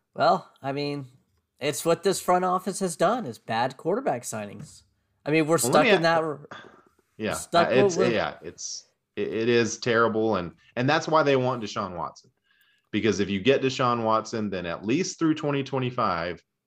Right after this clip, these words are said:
Speaker 2: you're set on quarterback. He,
Speaker 1: That
Speaker 2: he's
Speaker 1: piece
Speaker 2: a
Speaker 1: is
Speaker 2: good
Speaker 1: there.
Speaker 2: quarterback. Yeah.
Speaker 1: Yeah.
Speaker 2: And that's the, that's the pro, right? You're looking at a pros and cons list.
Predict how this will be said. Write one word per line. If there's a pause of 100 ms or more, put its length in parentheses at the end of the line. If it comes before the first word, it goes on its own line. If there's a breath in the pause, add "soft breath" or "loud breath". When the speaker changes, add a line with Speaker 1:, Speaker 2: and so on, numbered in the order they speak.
(580)
Speaker 2:
you're
set
on
quarterback. (560)
He,
Speaker 1:
That
Speaker 2:
he's
Speaker 1:
piece
Speaker 2:
a
Speaker 1:
is
Speaker 2:
good
Speaker 1:
there.
Speaker 2:
quarterback. (380)
Yeah.
Speaker 1:
Yeah. (760)
Speaker 2:
And
that's
the, (160)
that's
the
pro, (160)
right?
You're
looking
at
a
pros
and
cons
list.